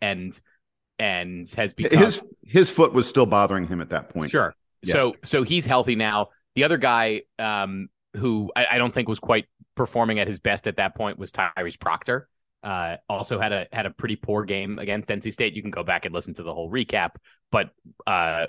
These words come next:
Speaker 1: one assist, four turnovers for Proctor in that game. And, and so you anticipate that, that Duke's backcourt is going to be a lot more sort of in shape for this one. And then looking at the front court,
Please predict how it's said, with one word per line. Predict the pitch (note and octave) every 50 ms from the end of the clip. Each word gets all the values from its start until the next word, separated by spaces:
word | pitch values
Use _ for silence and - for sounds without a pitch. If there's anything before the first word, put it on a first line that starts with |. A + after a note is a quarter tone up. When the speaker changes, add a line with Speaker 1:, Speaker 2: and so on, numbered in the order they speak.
| - _ _ _
Speaker 1:
one | B2+ A2 A#2 A2+
assist, | G#2+ - - A2+ G2 - - -
four | - A2 G#2
turnovers | - A2 G2+ G2 F#2+ F#2 F2 F2 F2+ -
for | - - F2+
Proctor | D2 - G2 F2 F2+ - A2 F#2+ F2+
in | F2 D#2+
that | E2 E2 - -
game. | F#2+ F#2+ F#2 F#2 G2 F#2+ - _ _ _ _ _ _ A#2
And, | A2 G2+ F#2+ F#2 F#2 F#2 F2+ F2+ F2 - - - - _ _ _ _ _ _ _ _
and | - A#2 A2+
so | G#2+ - C3 A#2
you | A2 G#2+ G2+ G#2+ A#2+ B2
anticipate | B2 A#2+ - - C3+ - B2 - G#2+ G#2 F#2+ -
that, | G2 F#2+ - _ _ _ _ _ _ _ -
that | G2 G2+ G2 - - _ _
Duke's | _ G#2+ G2+ - - _ -
backcourt | F2+ D#2+ - - - G#2 G2+ - - - _ _ _ _ _
is | F#2 F2+
going | - - G2+ F#2+ G2 F2+
to | E2+
be | - F#2 F2 F2 F2 -
a | -
lot | G2+ F2+ F#2 F2+ F2+ - -
more | G2+ F#2+ F2+ F2+ F2+
sort | - - G#2 F#2+
of | F2
in | - F#2+ G2 F#2
shape | - - F#2+ F#2+ -
for | - A#2+
this | A2 A#2 -
one. | - B2+ B2+ B2+
And | - - A2+
then | A2+ G#2+ G#2+
looking | A2+ A2 - A#2 G#2
at | G2
the | -
front | G2 - - A2+ G#2 -
court, | - - G2 F2+ F2 -